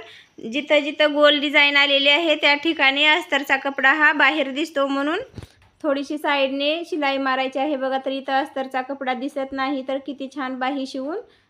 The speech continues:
झालेली आहे. तर साईडने मेन फॅब्रिक आणि अस्तर बरोबर जोडून घ्यायचा आहे.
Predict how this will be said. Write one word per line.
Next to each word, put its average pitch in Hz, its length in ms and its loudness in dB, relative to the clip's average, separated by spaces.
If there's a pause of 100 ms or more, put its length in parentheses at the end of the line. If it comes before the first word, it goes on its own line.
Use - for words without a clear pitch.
झालेली 262 480 -2
आहे. 262 340 0
तर 269 280 -6 (280)
साईडने 262 600 -2
मेन 285 280 -4
फॅब्रिक 294 440 -6
आणि 285 240 -4 (500)
अस्तर 285 420 -2
बरोबर 269 600 2
जोडून 269 420 0
घ्यायचा 285 380 -2
आहे. 285 280 0